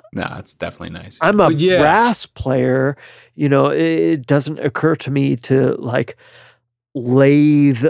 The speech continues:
Speaker 2: a mouthpiece.
Speaker 3: Right. How do you
Speaker 2: Uh,
Speaker 3: make the jump to stubs is the question. Right. You like playing music. You're good at it. And now I'm gonna build the machine.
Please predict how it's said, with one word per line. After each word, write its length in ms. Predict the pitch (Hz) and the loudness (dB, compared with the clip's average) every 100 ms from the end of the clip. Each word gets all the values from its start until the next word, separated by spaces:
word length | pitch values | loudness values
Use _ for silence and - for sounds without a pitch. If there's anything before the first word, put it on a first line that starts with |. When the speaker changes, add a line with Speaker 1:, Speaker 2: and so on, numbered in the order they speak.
| - | -2
Speaker 2:
a 160 | 143 123 | -4 -2
mouthpiece. 1120 | 123 143 165 - - - 127 123 - - - _ - _ _ _ _ _ | 0 0 0 -4 -14 -10 -6 -6 -8 -14 -18 _ -20 _ _ _ _ _
Speaker 3:
Right. 520 | 151 127 139 151 143 131 | -8 -2 0 0 0 0
How 180 | 151 | 0
do 80 | 196 | 2
you 80 | 220 | 2
Speaker 2:
Uh, 40 | |
Speaker 3:
make 160 | 208 208 | 2 0
the 100 | 196 | -2
jump 320 | 139 165 160 | 0 0 -2
to 100 | - | -2
stubs 520 | 147 - 156 139 110 107 | -2 -2 0 0 0 -4
is 120 | 104 | -6
the 100 | 110 | -6
question. 560 | - 104 - - 95 | -2 -2 -2 -8 -8
Right. 340 | 98 135 110 107 | -2 -2 -2 -2
You 100 | 120 | -4
like 340 | 110 135 175 - | 0 0 0 -2
playing 280 | 143 104 | -2 -2
music. 480 | 98 95 92 113 - _ - _ _ | -4 -6 -6 -8 -10 _ -20 _ _
You're 160 | 120 117 | -6 -4
good 220 | 107 185 | 0 2
at 200 | 160 95 | 2 0
it. 180 | 101 - _ _ _ _ _ _ - | -4 -8 _ _ _ _ _ _ -10
And 500 | 127 117 113 113 107 | -4 -4 -4 -6 -4
now 260 | 139 156 | 0 0
I'm 100 | 160 | 2
gonna 180 | 147 131 | 0 -2
build 520 | 104 147 147 139 113 | -2 0 0 0 -2
the 120 | 117 | -6
machine. 580 | 101 107 - 117 87 80 | -4 -6 -4 -4 -6 -10